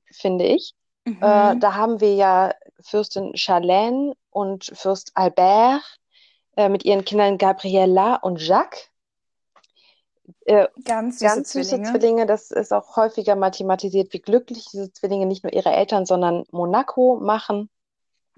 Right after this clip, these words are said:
Speaker 1: Aber jetzt,
Speaker 2: Mhm.
Speaker 1: äh, ziehen ja so ein bisschen dunkle Wolken am Horizont auf. Lotte, hab ich gelesen,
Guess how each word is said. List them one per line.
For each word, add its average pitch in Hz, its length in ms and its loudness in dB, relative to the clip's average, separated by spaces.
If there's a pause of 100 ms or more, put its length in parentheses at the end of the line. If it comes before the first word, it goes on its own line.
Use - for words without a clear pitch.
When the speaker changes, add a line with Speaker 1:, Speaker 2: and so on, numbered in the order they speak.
(560)
Speaker 1:
Aber 196 200 4
jetzt, 214 380 -2
Speaker 2:
Mhm. 240 100 -4
Speaker 1:
äh, 202 300 4 (760)
ziehen 233 200 -2
ja 240 120 4
so 202 100 0
ein 208 80 -2
bisschen 208 300 0
dunkle 196 340 0
Wolken 170 300 0
am 170 160 -6
Horizont 160 480 -6
auf. 160 180 -2
Lotte, 170 220 0
hab 175 100 -2
ich - 380 -4
gelesen, 190 500 2